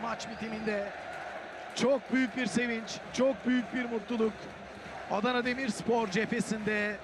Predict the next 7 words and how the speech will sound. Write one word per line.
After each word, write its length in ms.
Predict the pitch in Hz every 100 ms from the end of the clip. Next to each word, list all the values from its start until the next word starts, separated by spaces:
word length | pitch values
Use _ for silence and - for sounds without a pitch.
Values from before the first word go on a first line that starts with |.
| -
sayın 260 | - 214 214
seyirciler. 640 | 214 208 208 156 190 180 - - - - - - - - - - - - - - - - - - - - - - - - - 196
Bolusporlu 560 | 262 254 - 262 240
oyuncular 500 | 240 233 190 233 233 - - - - - - - - -
çok 260 | - 262 254
üzüldüler 460 | 220 214 202 202
ama 300 | 208 190 160